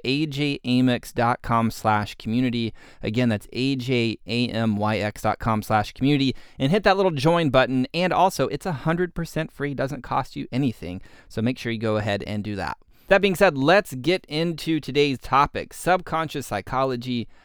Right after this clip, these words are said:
how your mind attempts to sabotage you. Sounds pretty fancy, doesn't it? Well, let me see if I can make this topic extremely simple.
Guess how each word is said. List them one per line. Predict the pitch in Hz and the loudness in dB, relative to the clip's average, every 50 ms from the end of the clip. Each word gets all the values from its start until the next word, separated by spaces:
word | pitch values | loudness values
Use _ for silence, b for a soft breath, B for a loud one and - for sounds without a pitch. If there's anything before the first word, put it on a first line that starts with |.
| b b | b b
how | - 101 | -8 -6
your | 113 113 110 104 | -6 -4 -4 -4
mind | 101 104 110 120 127 131 135 139 139 131 | -4 -4 -2 -2 -2 0 0 -2 -2 -4
attempts | - - - 120 117 123 - - | -4 -6 -4 -6 -6 -6 -6 -12
to | - - 113 110 107 107 - - - | -10 -6 -6 -4 -4 -6 -8 -10 -20
sabotage | - - - 107 123 127 - - 110 98 92 85 - | -20 -8 -4 -2 -2 -2 -2 -4 -4 -4 -6 -8 -10
you. | - 55 - b b b b b b b | -16 -16 -16 b b b b b b b
Sounds | b - - 151 180 208 175 - | b -8 -6 -4 -4 -4 -6 -6
pretty | - - 151 156 147 117 | -6 -6 -6 -4 -6 -6
fancy, | - - - - - 110 127 180 165 - - - - - | -8 -10 -16 -10 -6 -4 -2 -2 -2 -2 -4 -12 -18 -16
doesn't | - 87 95 - - 127 | -14 -14 -14 -10 -8 -8
it? | 151 165 - - B B B B B B B | -8 -8 -10 -16 B B B B B B B
Well, | - 214 | 6 6
let | 220 262 | 6 6
me | 285 | 4
see | 247 - | 2 2
if | 233 202 196 | 2 4 4
I | 180 | 2
can | - - 151 143 | 2 2 -2 0
make | 151 165 180 160 - | 0 0 -2 -2 -4
this | - 156 156 143 - | -4 -4 -4 -4 -4
topic | - - 131 123 123 - - 123 113 - 104 | -2 2 2 2 2 2 -2 -4 -4 -4 -8
extremely | 110 - - - - - 127 127 123 120 120 117 117 113 107 101 - - - _ | -10 -10 -10 -14 -6 -2 0 2 2 2 2 0 0 -2 -2 -4 -6 -10 -20 _
simple. | - - - - 117 113 - - - - | -20 -12 -4 -2 -2 -2 -2 -4 -10 -10